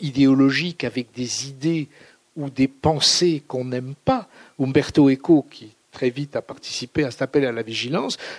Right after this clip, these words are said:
quand on lui a demandé, « Mais attendez, alors vous, vous savez où elle est la vérité ? Vous allez mettre une démarcation, à partir de là, on peut plus écrire dans des publications dirigées. »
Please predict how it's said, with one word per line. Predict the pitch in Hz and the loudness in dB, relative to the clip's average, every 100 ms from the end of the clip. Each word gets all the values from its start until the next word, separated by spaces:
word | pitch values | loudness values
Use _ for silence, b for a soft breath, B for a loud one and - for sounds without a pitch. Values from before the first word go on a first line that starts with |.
| B | B
quand | |
on | 139 | 0
lui | 139 | 2
a | |
demandé, « | 131 135 143 | 0 0 0
Mais | 139 | 0
attendez, | 127 - 131 139 | 0 -2 0 2
alors | 123 117 | 0 0
vous, | 208 | 0
vous | 214 170 | 0 -2
savez | 185 151 247 | -4 -4 -2
où | 240 170 | 0 0
elle | |
est | 214 | 0
la | 220 | 0
vérité ? | 170 147 143 113 - b b | -2 -4 -4 -6 -8 b b
Vous | |
allez | 135 | 0
mettre | 175 175 | 0 0
une | 151 | -2
démarcation, | 143 135 - 139 - 220 240 | -4 -6 -6 -6 -4 -4 -4
à | |
partir | 180 123 - 143 | -8 -10 -10 -4
de | 131 | -2
là, | 151 190 B B B | 0 -2 B B B
on | 135 | -8
peut | - | -6
plus | 143 - 190 | -6 -2 0
écrire | 147 - 170 185 170 | 0 0 2 2 2
dans | 143 139 | -2 -4
des | 131 | -6
publications | - 135 131 131 120 185 | -8 -10 -6 -4 0 0
dirigées. » | 156 143 143 175 | -2 -4 0 -2